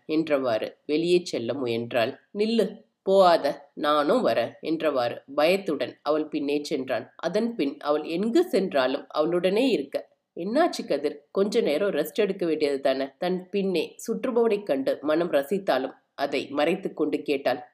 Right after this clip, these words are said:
"இல்ல, நான் உன் கூடவே இருக்கேன், எனக்கு தனியா இருக்க பயமா இருக்கு.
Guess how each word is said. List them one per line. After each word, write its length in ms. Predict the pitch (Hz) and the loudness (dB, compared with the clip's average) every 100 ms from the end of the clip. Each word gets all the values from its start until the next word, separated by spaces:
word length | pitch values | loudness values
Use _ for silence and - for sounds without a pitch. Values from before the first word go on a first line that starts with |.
| _ | _
"இல்ல, 260 | 170 170 165 - - | -8 -4 -4 -6 -14
நான் 160 | - 143 | -6 -4
உன் 180 | 147 156 | -4 -2
கூடவே 400 | 160 151 147 156 | -2 0 2 2
இருக்கேன், 380 | 175 135 147 - - | 2 0 -4 -6 -10
எனக்கு 280 | 143 139 151 | -10 -8 -8
தனியா 380 | - 147 165 180 | -6 -2 2 4
இருக்க 240 | 151 - 131 | 4 2 -4
பயமா 460 | 131 139 135 143 156 | 2 2 2 2 2
இருக்கு. 240 | 143 - | 0 -4